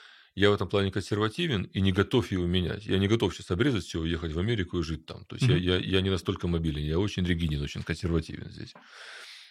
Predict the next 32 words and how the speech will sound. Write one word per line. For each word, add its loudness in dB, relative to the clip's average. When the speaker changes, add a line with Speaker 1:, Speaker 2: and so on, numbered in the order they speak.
Speaker 1:
И 2
п-, -4
если 2
говорить 0
о -2
том, 0
что 2
для 2
меня 2
ценно, -2
для 0
меня 2
ценно 2
мнение 2
моего 0
круга -2
общения. -6
Оно 4
вот 2
такое. -2
И -2
поэтому 4
я 4
привязан 2
к, -12
м, -6
к -4
российской 2
действительности, -4
к -6
российскому -2
бизнесу, -2